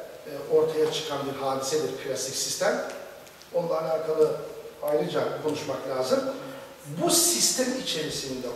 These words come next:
ortaya çıkan, e, insanın bir yapısı var ve bu yapı içerisinde ahlak dediğimiz hadise ortaya çıkıyor. Ne peki burada ahlak o zaman? Ahlak şu. Şimdi bunun üzerine ayrıntılı duracağım ama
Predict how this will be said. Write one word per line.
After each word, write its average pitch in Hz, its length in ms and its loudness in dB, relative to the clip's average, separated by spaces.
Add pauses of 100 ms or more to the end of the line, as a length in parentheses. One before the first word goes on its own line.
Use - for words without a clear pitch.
(120)
ortaya - 460 4
çıkan, - 440 0 (580)
e, 151 80 2 (180)
insanın 220 600 4 (280)
bir 180 180 -2
yapısı 156 420 4
var 190 220 6 (320)
ve 392 200 2
bu 233 160 0
yapı - 280 0
içerisinde 170 920 4 (300)
ahlak 156 360 0 (120)
dediğimiz 139 320 -8
hadise 131 360 -4
ortaya - 320 -6
çıkıyor. 127 240 -10
Ne 294 180 4
peki 143 420 0 (180)
burada 143 220 -2
ahlak - 340 -4
o - 20 -6
zaman? - 420 0 (380)
Ahlak 208 320 2
şu. 208 180 2 (460)
Şimdi 160 120 -10
bunun 180 100 -4
üzerine 175 200 2
ayrıntılı 170 460 0
duracağım 262 260 2
ama - 180 2